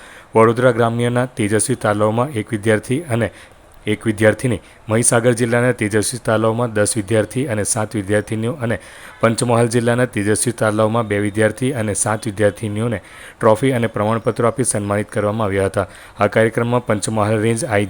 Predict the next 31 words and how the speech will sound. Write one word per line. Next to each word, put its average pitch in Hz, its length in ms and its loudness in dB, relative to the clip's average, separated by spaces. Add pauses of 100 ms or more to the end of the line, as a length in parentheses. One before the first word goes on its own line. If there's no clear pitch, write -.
જી 135 160 -2
આર 98 160 0
વી 117 140 -2 (100)
અસારીએ 107 400 2 (240)
શિક્ષણ 123 400 2
ઉપર 123 180 4
ભાર 107 220 2
મૂક્યો 98 340 0
હતો. 90 160 -4 (120)
પંચમહાલ 104 520 0
પોલીસ 107 280 0
અધિક્ષક 113 440 -2
ડોક્ટર 107 380 -2
હરેશ 104 260 0
દુધાત 98 320 0
દ્વારા 107 220 0 (340)
શિક્ષણ 123 380 4
ક્ષેત્રે 123 340 0
ખૂબ 120 240 -4
પ્રગતિ 104 400 2
કરો 113 260 2
તેવી 104 220 0
શુભકામનાઓ 110 480 -2
પાઠવવામાં 110 460 -2
આવી 98 180 -2
હતી. 92 180 -6 (360)
ગોધરા 107 340 2
નગરપાલિકાના 110 720 0
પ્રમુખ 113 340 -2
જય 98 220 0
ચૌહાણ, 104 340 -2